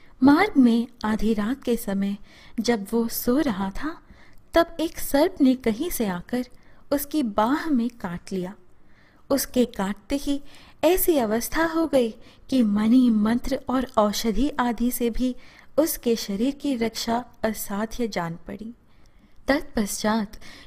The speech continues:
कुछ ही क्षणों में उसके प्राण पखेरु उड़ गए और वह प्रेत बना। फिर बहुत समय के बाद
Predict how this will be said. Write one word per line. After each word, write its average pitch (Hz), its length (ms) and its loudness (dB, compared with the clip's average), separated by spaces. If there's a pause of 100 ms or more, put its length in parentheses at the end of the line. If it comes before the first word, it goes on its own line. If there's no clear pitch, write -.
(100)
कुछ 359 220 4
ही 381 160 8
क्षणों 208 400 2
में 254 240 2 (380)
उसके 370 320 4
प्राण 269 420 2 (120)
पखेरु 233 560 0 (120)
उड़ 240 140 -2
गए 202 320 -8 (500)
और 269 240 4
वह 214 240 0
प्रेत 247 500 0 (120)
बना। 185 340 -4 (640)
फिर 262 160 4
बहुत 196 360 -2
समय 220 240 0
के 233 180 -2
बाद 214 320 -2